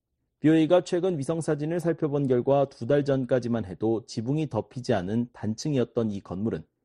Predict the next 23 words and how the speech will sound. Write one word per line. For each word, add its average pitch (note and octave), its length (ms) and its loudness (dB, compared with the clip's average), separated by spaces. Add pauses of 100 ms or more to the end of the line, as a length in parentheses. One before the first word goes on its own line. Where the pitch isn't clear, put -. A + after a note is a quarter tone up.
(220)
현재 B2 440 2
온전한 C3 500 0
모습을 G#2 300 -6
갖췄습니다. D#2 680 -10 (880)
위성사진상으로 D3+ 920 2
정확한 C#3 540 -2
층수를 D#3 500 0
파악할 C3+ 400 0
수 A2+ 140 -2
없지만 E2+ 400 -6 (440)
주변 D#3+ 340 0
건물의 D3+ 640 2
그림자 C#3+ 480 2
길이 C#3 300 -4
등으로 A2 280 0
볼 E2 140 -6
때 - 240 -6 (260)
삼 F#3 260 -8
층 F3+ 200 -4
높이로 A#2+ 400 0
지어진 B2 400 0
것으로 G#2 300 -6
추정됩니다. D2+ 680 -10